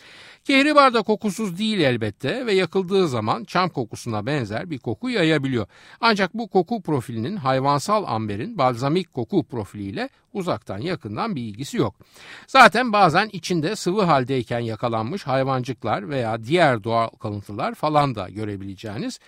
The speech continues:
ve en makbulü Baltık amberi diye adlandırılan kehribar başlangıçta bir sıvı. Yüksek basınç ve ısı nedeniyle moleküler polimerizasyona giriyor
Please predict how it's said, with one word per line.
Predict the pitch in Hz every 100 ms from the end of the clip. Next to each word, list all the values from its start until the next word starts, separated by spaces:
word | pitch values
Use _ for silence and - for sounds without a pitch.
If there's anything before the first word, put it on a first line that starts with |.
| _ _ -
ve | 208
en | 214 202
makbulü | 185 123 - 123 120 226
Baltık | 143 143 131 190
amberi | 123 104 98 98
diye | 98 98
adlandırılan | - 170 120 107 101 98 95
kehribar | - 202 156 110 143 240 - _ _
başlangıçta | 240 202 - 104 101 - 269 208
bir |
sıvı. | 151 147 117 98 _ - - - -
Yüksek | 262 - 247 214
basınç | 175 233 226
ve | 220
ısı | 196 180 - 208
nedeniyle | 147 127 123 117 107 214
moleküler | 214 175 160 185 180 156
polimerizasyona | 135 117 113 113 104 104 - 107 101
giriyor | 101 220 165 127